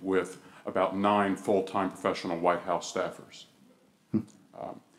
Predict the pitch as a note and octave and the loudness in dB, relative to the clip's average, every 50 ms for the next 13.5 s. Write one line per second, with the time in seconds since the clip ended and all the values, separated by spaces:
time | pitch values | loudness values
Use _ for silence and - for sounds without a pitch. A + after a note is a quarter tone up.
0 | _ - - _ _ _ - B2 A2+ A2 - - - - - G#2 G2+ G2 F#2+ F#2+ | _ -20 -20 _ _ _ 6 6 6 6 4 -2 -12 -12 -2 2 2 2 2 2
1 | - - - - - _ - - G#2+ - - - - _ _ - - - - - | -2 -8 -16 -20 -20 _ -6 -6 -6 -6 -6 -16 -20 _ _ -12 -12 -12 -12 -20
2 | - - - - G#2 G2+ G#2+ A2+ - - - - C3+ E3 F#3 E3 - - G#2 F#2 | -14 -10 -2 0 2 2 2 0 -2 -6 -6 0 2 4 4 4 2 0 0 2
3 | F#2+ F#2+ F#2+ - - - - - - - A2+ C#3 D#3 D3+ - - A2+ G#2+ A2 A2 | 2 2 2 0 -2 -6 -14 -6 -2 2 2 2 2 0 0 0 2 2 2 2
4 | - A2+ F#2+ F#2 F#2 - - - - - - A2 G2+ G2 A#2 A#2 A2+ - - - | 2 0 0 0 0 -2 -8 -18 -16 -4 2 2 2 4 4 2 2 2 0 2
5 | A2+ A2 - G2+ G2 F#2 - - A2+ G#2+ - - - G#2+ G2 - - - - G#2 | 2 2 2 0 -4 -4 0 2 2 2 2 0 -2 -2 -2 -2 -4 -10 -8 -4
6 | G2+ G2+ G2 F#2+ F#2 F2+ F2+ F#2 F2+ F2 - - - - - - _ _ _ _ | -4 -2 -2 -2 -2 -2 0 0 0 0 -2 -6 -14 -20 -20 -20 _ _ _ _
7 | _ _ - G#2 F#2+ - - B2 A#2 G#2+ G2 - - - - - - - F#2+ - | _ _ -6 -6 -6 0 2 4 4 4 4 0 -2 -10 -12 -12 -6 -6 -6 -2
8 | - G2+ F#2+ F#2 F2 F2+ - B2 A#2+ A2 - - - C3+ B2+ A#2 - - F#2 F2 | 2 4 4 4 2 2 2 2 4 6 4 6 6 6 4 4 4 0 0 0
9 | F2 - - - - - - - - - - _ _ _ _ _ _ _ _ _ | 0 -2 -6 -6 -8 -8 -8 -8 -10 -12 -16 _ _ _ _ _ _ _ _ _
10 | _ _ _ _ _ _ _ _ _ _ _ _ - D3 B2+ A2+ G2+ A#2 A#2 G#2 | _ _ _ _ _ _ _ _ _ _ _ _ -4 0 0 2 4 4 2 2
11 | G2+ F#2+ - - A2 A2 G#2+ G2 - - G#2 F2+ E2+ D#2+ F#2+ G2+ F#2+ F#2 F#2 - | 2 -2 0 2 2 2 2 2 0 -2 -4 -6 -6 -6 -6 -6 -6 -6 -6 -6
12 | - A#2 A#2 A#2+ A2 G#2 F#2+ F2+ F2+ F2 G#2 A#2+ B2+ B2 - - - F#2 - - | -2 -2 -2 -2 -2 -4 -4 -4 -6 -6 -4 -4 -4 -4 -4 -10 -10 -10 -10 -12
13 | - - - A#2 A2+ G2+ F2 - - | -16 -12 -6 -4 -4 -4 -4 -6 -10